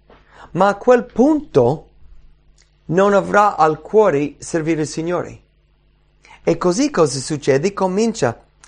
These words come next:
ad <clears throat> essere oziosa, perché è mantenuta. E quindi non ha al cuore servire il Signore. Voleva sposarsi. E quindi lei ha tempo da perdere, diventa oziosa,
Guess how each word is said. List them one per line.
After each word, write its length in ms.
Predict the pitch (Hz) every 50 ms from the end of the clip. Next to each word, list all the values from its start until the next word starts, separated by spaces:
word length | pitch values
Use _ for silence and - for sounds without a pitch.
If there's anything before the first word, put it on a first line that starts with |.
| _ -
ad 280 | - 165 131 117 110 - - _ - -
<clears throat> 340 | - - 247 - 123 113 - _ _ _ _ _ -
essere 320 | - 151 151 170 156 151
oziosa, 640 | 147 139 143 - - 170 170 180 170 123 110 104 - _ _ _ _ _ _ _ _ _ _ _ _ _ _ _ _ _ _
perché 300 | - 135 131 - 147 151
è 100 | - 143
mantenuta. 760 | 135 135 127 120 117 - 127 147 202 214 214 - - - - _ _ _ _ _ _ _ _ _ _ _ _ _ _ _ _ _ _ _ _ _ _ _ _
E 120 | - 160 151
quindi 480 | - 165 208 214 160 120 - - - -
non 260 | - 123 127 127 131
ha 140 | - 233 262
al 160 | 247 180 131
cuore 480 | - - 147 143 135 123 120 - - _ _
servire 440 | - - - 139 120 120 127 120 113
il 60 | 110
Signore. 540 | - - 123 110 104 98 92 90 98 95 - _ _ _ _ _ -
Voleva 300 | - 185 165 147 127 131
sposarsi. 840 | 127 - - 123 110 131 165 202 202 180 - - 135 107 92 - - _ _ _ _ _ _ _ _ -
E 100 | - 190
quindi 280 | - 226 220 202 180 170
lei 460 | 180 214 226 220 196 165 147 139 135
ha 120 | 127 123
tempo 340 | - - 135 120 110 117 131
da 160 | 156 165 180
perdere, 800 | 180 - - 208 202 196 190 175 151 151 139 127 117 - - _ _
diventa 380 | - 135 127 131 131 123 127 123
oziosa, 680 | 123 - - 180 196 220 214 202 160 143 117 107 -